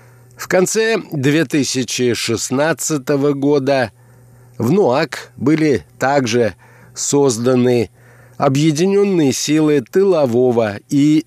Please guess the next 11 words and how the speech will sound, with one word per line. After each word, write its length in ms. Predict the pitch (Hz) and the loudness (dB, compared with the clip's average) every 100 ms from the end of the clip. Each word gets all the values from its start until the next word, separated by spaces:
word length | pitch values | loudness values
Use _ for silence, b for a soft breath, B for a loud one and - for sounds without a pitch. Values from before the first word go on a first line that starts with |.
| 123 | -4
технического 960 | - 180 - 151 110 - - 113 120 | -2 -2 -2 -2 -2 -4 -4 -2 -2
обеспечения, 1200 | - 143 135 147 - 170 143 135 104 101 101 95 - b b b b b b b | -2 -2 0 -2 -4 -4 -4 -4 -2 -4 -6 -10 -16 b b b b b b b
основной 560 | 131 127 135 139 139 120 | -4 -2 0 2 2 2
целью 600 | - - 165 156 127 101 - | -2 -2 0 2 0 0 -6
которых 520 | - 123 123 110 101 B B B B - | -4 -2 0 -2 -2 B B B B -2
является 840 | 139 170 190 180 - 160 156 151 | 2 2 2 0 -2 -2 0 -2
обеспечение 1200 | - 139 127 - - 110 135 147 143 135 117 98 B B B B B B B - | -2 -4 -2 -4 -4 -4 -2 0 2 2 0 -4 B B B B B B B -10
стратегической 1200 | - 160 151 139 135 151 147 - - 143 135 131 | -2 0 0 0 -2 -2 -2 -6 -4 0 0 0
операции, 1300 | - 165 135 165 143 127 110 - - 104 101 85 78 _ _ _ _ _ | -2 -2 0 0 0 0 -2 -4 -2 -2 -2 -4 -12 _ _ _ _ _
подобной 800 | - 135 127 135 110 117 113 95 - - - | -2 0 2 2 2 2 0 -2 -8 -20 -2
той, 320 | 156 165 | 0 0